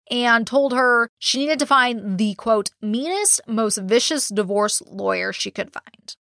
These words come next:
Also, when having this conversation, she asked Rosemary if their prenup could be voided or had any loopholes,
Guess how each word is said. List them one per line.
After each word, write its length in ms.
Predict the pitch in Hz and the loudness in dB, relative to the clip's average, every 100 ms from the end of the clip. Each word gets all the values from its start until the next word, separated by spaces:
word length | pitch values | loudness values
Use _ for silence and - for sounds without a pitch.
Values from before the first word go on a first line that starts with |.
| - | 0
Also, 720 | 277 311 - 208 202 220 254 - | 0 2 2 6 6 6 2 0
when 340 | 226 226 214 | -2 -2 -2
having 420 | 208 208 214 208 | -2 0 0 0
this 140 | 202 - | -6 -4
conversation, 800 | 208 196 196 202 190 226 214 202 | -2 -2 -2 -2 -4 -6 -6 -6
she 300 | - - 233 | -4 -4 0
asked 280 | 240 294 - | 2 2 2
Rosemary 580 | 247 220 233 233 220 214 | 2 2 -2 -2 -2 0
if 260 | 208 208 | 2 2
their 300 | 208 214 214 | 2 -2 -2
prenup 520 | - 277 254 220 214 | -2 -6 -2 -2 -2
could 220 | - 233 180 | -6 -6 -6
be 220 | 214 202 | -8 -8
voided 640 | 180 202 247 247 247 240 | -2 2 4 6 4 4
or 140 | 214 196 | 2 2
had 180 | 202 196 | 0 0
any 240 | 202 190 | -6 -12
loopholes, 800 | 196 277 294 - 277 269 269 - | -2 0 0 2 4 4 0 -6